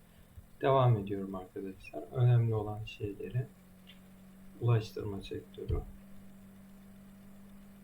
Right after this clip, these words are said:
Devam ediyorum. Şirket bazında çok şey yapmayacağım. Ne diyor? Hacimde on hisse, işlem hacmi artan on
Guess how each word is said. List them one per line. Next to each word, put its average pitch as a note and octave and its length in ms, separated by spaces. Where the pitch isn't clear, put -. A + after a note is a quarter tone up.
Devam B2 400
ediyorum. A#2+ 500
Şirket - 560
bazında B2+ 420
çok B2 220
şey B2 220
yapmayacağım. A2 760
Ne D3 200
diyor? C#3 380
Hacimde C#3 420
on B2+ 240
hisse, A#2+ 300
işlem A#2+ 320
hacmi A2+ 300
artan G#2+ 400
on G#2 140